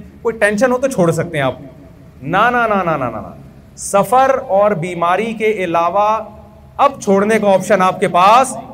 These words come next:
نہیں ہے۔ شدید ترین گرمی ہے، نہیں چھوڑ سکتے۔ آپ مزدور ہیں، آپ نے دوپہر گرمی میں کنواں کھودنا ہے، تو بھی آپ رمضان کا روزہ نہیں چھوڑ سکتے۔ یہ اس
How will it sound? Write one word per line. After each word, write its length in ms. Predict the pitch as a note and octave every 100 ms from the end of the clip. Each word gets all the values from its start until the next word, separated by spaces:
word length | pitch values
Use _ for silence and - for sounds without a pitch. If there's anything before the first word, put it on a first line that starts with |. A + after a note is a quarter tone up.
| -
نہیں 200 | D3+ F3+
ہے۔ 360 | - - - -
شدید 500 | E3+ E3 A3 A#3 G3
ترین 360 | F3 G#3 A3
گرمی 300 | G3+ G3+ G#3+
ہے، 200 | G#3+ G#3+ G#3 G#3 -
نہیں 480 | B2 C#3 D3 E3+ E3+
چھوڑ 220 | C#3+ B2+
سکتے۔ 440 | A2+ A2+ - A2 G2+ - - -
آپ 320 | D3+ G3 E3+
مزدور 460 | E3+ B2 F3 A3 A3
ہیں، 100 | G#3+
آپ 260 | F#3+ F#3+
نے 120 | G#3+
دوپہر 520 | F3 D#3 E3+ F3 G#3+ D#3+
گرمی 280 | E3+ F#3
میں 140 | G#3 A3
کنواں 420 | G#3 G3 G#3+ B3
کھودنا 480 | - G#3 G#3 G3+ G3
ہے، 140 | D#3 - - -
تو 200 | E3+ F#3
بھی 200 | G3 A3
آپ 220 | G3 G3+ G3+
رمضان 480 | F3 D#3 E3+ F#3+
کا 100 | F#3+
روزہ 640 | E3 D#3+ E3+ G#3 A#3+ - - -
نہیں 380 | B2+ D#3 G#3 G#3+
چھوڑ 200 | F3+ E3
سکتے۔ 300 | E3+ - A3+
یہ 200 | A3+ A3+ A3+ A#3
اس 160 | A3+